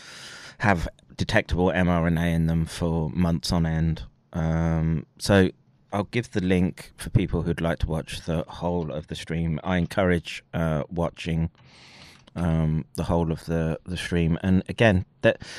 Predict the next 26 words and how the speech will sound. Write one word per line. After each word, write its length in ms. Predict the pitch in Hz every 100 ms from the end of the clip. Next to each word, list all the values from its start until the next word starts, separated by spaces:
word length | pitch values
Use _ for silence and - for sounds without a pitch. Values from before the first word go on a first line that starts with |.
| -
there 180 | - 135
it 120 | 131
is. 180 | 117 - - -
Ev-, 260 | 139 135 - -
everything 680 | 139 139 151 - 117 110 107 - _ _ -
that 160 | 107 -
I've 360 | - 101 98 -
been 340 | 104 98 101 -
warning 480 | 90 95 110 107 90
about 420 | 87 92 92 92 - -
for 200 | - 101
two 260 | - 101
and 80 | 98
a 40 |
half 320 | 92 90 90 95
years, 460 | 92 87 90 - - _ _
writ 320 | - 101 123 104
large, 540 | 120 139 92 - - - _ _ _ _ _ _ _ _ _ _ _ _ _ _ -
by 500 | 98 120 113 113 - -
a 400 | 104 101 95 95 - - - -
qualified, 880 | - 131 127 123 - 104 92 90 - - - -
mo-, 320 | 123 143 -
uh, 80 | 131 - -
more 520 | 127 127 143 160 156
than 160 | 135
qualified 840 | 101 - 107 104 - 98 90 90